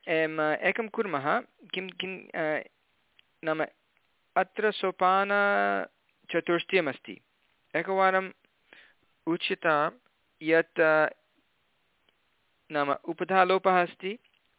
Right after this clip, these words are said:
सकारलोपः अस्ति, तस्थाने ध, अनन्तरं जष्ट्वम्।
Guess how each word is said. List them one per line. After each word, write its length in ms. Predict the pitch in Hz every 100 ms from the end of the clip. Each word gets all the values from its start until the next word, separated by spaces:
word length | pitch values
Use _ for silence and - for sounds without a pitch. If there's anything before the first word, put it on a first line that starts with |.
| _ -
सकारलोपः 680 | 156 170 175 180 175 175 160
अस्ति, 400 | 160 - 185 220 _ _ _ -
तस्थाने 500 | 160 - 165 165 160
ध, 400 | 120 170 196 240 _ _ _ -
अनन्तरं 540 | 147 151 160 165 160
जष्ट्वम्। 480 | 123 165 - 123